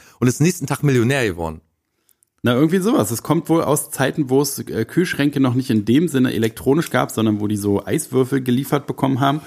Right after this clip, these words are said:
Speaker 2: kleine
Speaker 1: Ah.
Speaker 2: Eiswürfel und dann in den Kühlschrank getan haben. Ähm, und irgendwie war, vielleicht war das, weil es mehr so riesenmöbelmäßig war, hat man da tagsüber die Kopfkissen hingelegt oder so, keine Ahnung.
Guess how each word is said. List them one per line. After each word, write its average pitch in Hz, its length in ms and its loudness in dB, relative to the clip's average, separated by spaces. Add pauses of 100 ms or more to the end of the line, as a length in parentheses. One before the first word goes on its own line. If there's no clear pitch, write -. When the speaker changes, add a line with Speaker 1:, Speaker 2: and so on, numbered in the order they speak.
(360)
Speaker 2:
kleine 123 300 4
Speaker 1:
Ah. 120 160 2
Speaker 2:
Eiswürfel 135 420 0
und 117 240 -2
dann 101 200 0
in 98 100 -4
den 98 100 -2
Kühlschrank - 360 -6
getan 104 380 -4
haben. 127 200 -6 (840)
Ähm, 104 440 0 (160)
und 110 260 2 (380)
irgendwie 120 480 2
war, 95 120 0
vielleicht 104 380 -2
war 104 100 2
das, 107 140 0
weil 101 100 0
es - 180 -8
mehr 107 200 2
so 107 100 0
riesenmöbelmäßig 139 1160 2
war, 135 120 -2
hat 123 120 -6
man 110 160 2
da 101 160 0
tagsüber 117 540 -4
die 107 360 -8 (340)
Kopfkissen - 520 -4
hingelegt - 480 -2
oder - 200 -4
so, - 120 -6
keine - 300 -10
Ahnung. 50 200 -8